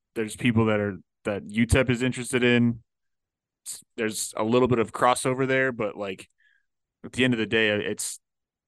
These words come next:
it's anybody's guess at this point, um, who's gonna get the job. So I, I, I do agree with you that, like, I think Leftwich is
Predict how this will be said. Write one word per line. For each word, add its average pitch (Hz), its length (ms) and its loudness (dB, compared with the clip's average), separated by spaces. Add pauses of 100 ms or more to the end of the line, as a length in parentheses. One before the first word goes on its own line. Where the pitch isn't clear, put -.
it's - 280 -10 (540)
anybody's 110 520 0
guess 101 280 -6
at - 80 -12
this 98 180 -12
point, 101 340 -10 (360)
um, 107 220 0
who's 113 220 4
gonna 104 180 0
get 101 140 -6
the 98 80 -6
job. 95 360 -4 (160)
So 101 480 -2
I, 120 200 2 (120)
I, 117 280 2 (640)
I 120 80 4
do 120 180 6
agree 131 240 6
with 127 140 4
you 127 140 4
that, 117 120 4
like, 110 160 2
I 110 80 2
think 117 180 -4
Leftwich 117 540 -2
is 107 320 -8